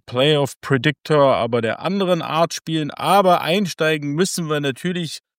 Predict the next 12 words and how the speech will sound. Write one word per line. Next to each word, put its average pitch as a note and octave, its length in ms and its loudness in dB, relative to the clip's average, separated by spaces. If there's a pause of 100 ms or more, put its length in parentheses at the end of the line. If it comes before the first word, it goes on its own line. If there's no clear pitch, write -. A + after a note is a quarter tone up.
(100)
keine F3 340 0
Woche D#3+ 260 2
vergeht C#3 600 0 (400)
ohne E3 580 4
einen C#3+ 460 -4
Big-Time-Boom D3 1080 -2
im D#3+ 140 -4
College D3+ 340 -2
Football. F3+ 520 0
Brian A3+ 420 2
Kelly F#3+ 440 -2
ist D3 260 -8